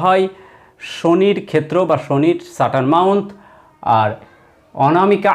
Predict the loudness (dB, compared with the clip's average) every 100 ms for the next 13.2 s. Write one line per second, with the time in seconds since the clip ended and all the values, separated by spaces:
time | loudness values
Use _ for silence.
0 | 2 2 2 0 0 0 0 0 0 0
1 | 0 2 2 2 0 -4 -12 -4 0 2
2 | 2 0 -2 -2 -2 0 0 -2 -2 -4
3 | -2 -4 -2 -4 -2 -4 -4 -4 -4 -2
4 | 0 -2 -4 -8 -4 -4 -4 -8 -8 -2
5 | 0 2 2 0 -2 -8 -20 _ _ _
6 | _ _ -8 -2 2 4 4 2 0 0
7 | 0 0 -6 -2 0 0 -2 -6 -10 -16
8 | -20 _ _ _ _ _ _ _ -4 -2
9 | 0 0 0 -2 -4 -2 -2 -2 -12 _
10 | -4 0 0 -2 -2 -4 -6 -16 _ -2
11 | 0 0 -2 -6 -8 -10 -12 -14 -14 -16
12 | _ _ _ _ _ -4 0 0 0 -2
13 | 0 0